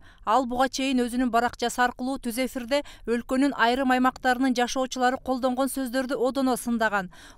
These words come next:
Бул коомчулукта кызуу талкууланып, көпчүлүгү айткан сөзү үчүн жооп берсин деген пикирде болгон.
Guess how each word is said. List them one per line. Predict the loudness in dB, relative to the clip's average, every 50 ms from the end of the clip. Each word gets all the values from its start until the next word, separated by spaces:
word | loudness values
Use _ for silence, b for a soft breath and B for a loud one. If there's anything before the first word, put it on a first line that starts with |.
| b
Бул | -2 -2 -2 0
коомчулукта | 0 0 2 2 2 2 0 -2 -6 -6 -2 0 0 0
кызуу | 0 -4 -4 -2 -2 -2
талкууланып, | 0 2 0 0 0 0 0 0 2 2 0 -4 -6 -4
көпчүлүгү | -4 -4 -4 -4 -6 -4 -4 -2 -2 -4 -4 B B B B B
айткан | 0 0 0 0 2 2 2
сөзү | 2 0 -2 -2 -2 -2 -4 -4
үчүн | -4 -2 -2 0 2
жооп | 2 0 0 0 -2 -4
берсин | -6 -4 -2 -2 -2
деген | 0 0 -2 -2
пикирде | -4 -4 -6 -6 -2 0 0
болгон. | 2 2 0 -2 -4 -4 -6